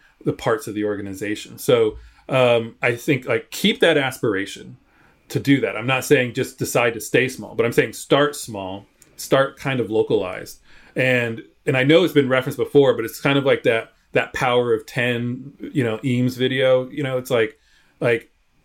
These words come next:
like, start at the hand and then do something there and then zoom up to the body and then zoom up to the park and then zoom up to, like, the city and, and do it that way.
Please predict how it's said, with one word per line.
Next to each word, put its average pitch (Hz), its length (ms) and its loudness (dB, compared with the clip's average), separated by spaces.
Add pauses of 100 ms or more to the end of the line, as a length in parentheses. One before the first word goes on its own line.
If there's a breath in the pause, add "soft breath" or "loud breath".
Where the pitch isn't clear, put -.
(140)
like, 117 180 -2
start 156 520 2 (260)
at 143 240 2
the - 80 0
hand 117 560 0 (300)
and 123 200 0
then 127 260 4
do 139 180 4
something 127 340 0
there 113 200 4
and 120 160 -6
then 123 200 0
zoom 123 300 -4
up 123 180 -2
to - 80 -12
the 110 100 2
body 107 380 -2
and 104 80 -4
then 107 160 -6
zoom 107 220 -4
up 104 140 -10
to - 80 -12
the 104 100 -4
park 95 360 -6
and 101 100 -6
then 101 140 -8
zoom 101 220 -8
up 98 160 -12
to, 98 200 -6
like, 98 200 -6
the 110 100 -6
city 113 300 -8
and, 107 180 -10
and 107 220 -8
do 120 200 0
it 117 120 -8
that 110 220 -2
way. 104 260 -4